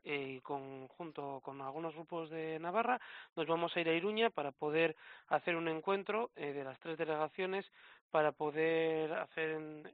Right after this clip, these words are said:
por una parte, eh, un momento también de conocer y que se vea que el movimiento Scout no solamente se queda en nuestro barrio o en nuestra parroquia, sino que es mucho más grande, y también poder ayudarles a la,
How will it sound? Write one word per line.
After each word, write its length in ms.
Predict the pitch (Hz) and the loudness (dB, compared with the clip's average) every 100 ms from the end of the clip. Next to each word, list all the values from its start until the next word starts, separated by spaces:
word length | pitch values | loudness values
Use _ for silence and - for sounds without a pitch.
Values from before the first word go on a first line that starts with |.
| _ - | _ -6
por 140 | 165 | -6
una 140 | 160 | -4
parte, 480 | 156 190 185 - 151 _ - | 0 0 0 -14 -18 _ -14
eh, 300 | 143 135 135 | -12 -10 -10
un 280 | 139 143 151 | -10 -10 -8
momento 400 | 160 165 165 165 | -8 -8 -8 -10
también 280 | 151 175 160 | -8 -6 -8
de 80 | |
conocer 440 | 139 135 135 196 185 | -8 -12 -6 -2 -2
y 300 | 147 135 131 - - - - | -2 -8 -12 -16 -20 -20 -6
que 140 | 151 | -4
se 140 | 139 151 | -2 2
vea 260 | 180 151 | 6 4
que 80 | - | 2
el 80 | 131 | -12
movimiento 460 | 127 131 151 156 151 | -10 -8 -8 -6 -6
Scout 360 | - 180 147 - - | 4 4 4 -4 -12
no 220 | 151 147 147 | -6 -6 -6
solamente 580 | 160 151 156 160 156 - - | -4 -4 -4 -8 -10 -10 -10
se 100 | 151 | -4
queda 200 | 165 160 | 0 0
en 80 | 156 | 0
nuestro 280 | 151 - 160 | -8 -4 6
barrio 360 | 214 202 147 | 6 6 -2
o 80 | 135 | -6
en 60 | 139 | -10
nuestra 200 | - 143 | -10 -2
parroquia, 460 | 151 202 - 247 - - - - | 0 0 0 -2 -2 -16 -16 -10
sino 260 | 208 180 143 | -2 -2 -2
que 80 | 156 | -4
es 60 | |
mucho 260 | 160 165 160 | -4 -4 -2
más 160 | 160 | -2
grande, 340 | 165 175 190 214 - - - | 0 0 0 -2 -6 -20 -12
y 80 | 196 | -4
también 340 | 185 170 185 175 | 0 2 0 2
poder 720 | 180 180 190 180 170 156 - | 2 2 2 2 2 0 0
ayudarles 640 | 147 151 160 170 175 165 | 0 2 0 0 -4 -4
a 40 | 180 | 0
la, 680 | 175 170 165 165 160 156 | 2 2 0 -2 -4 -6